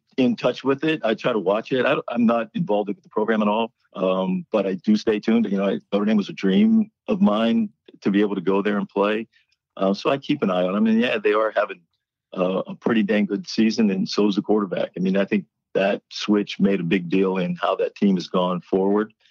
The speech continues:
Um, I think it gives them a little bit more of a chance to keep scoring. And I think that's the thing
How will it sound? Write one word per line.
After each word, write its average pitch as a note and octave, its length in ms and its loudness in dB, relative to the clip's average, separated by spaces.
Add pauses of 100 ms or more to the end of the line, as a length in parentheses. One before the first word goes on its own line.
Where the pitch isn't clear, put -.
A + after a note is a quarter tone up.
(400)
Um, F#2 420 2
I - 160 -8
think A#2 180 0 (240)
it - 200 -2
gives G#2+ 180 -2
them F2+ 280 2 (140)
a - 60 -6
little A2+ 200 2
bit G#2 160 -2
more G2+ 220 2
of F2+ 80 -4
a F2 40 -6
chance G2 460 -4
to F2+ 140 -4
keep F#2 240 -2
scoring. G2 420 0
And F#2+ 80 4
I G2 60 2
think - 180 -2
that's B2 220 -2
the F2+ 80 -4
thing F2+ 340 -2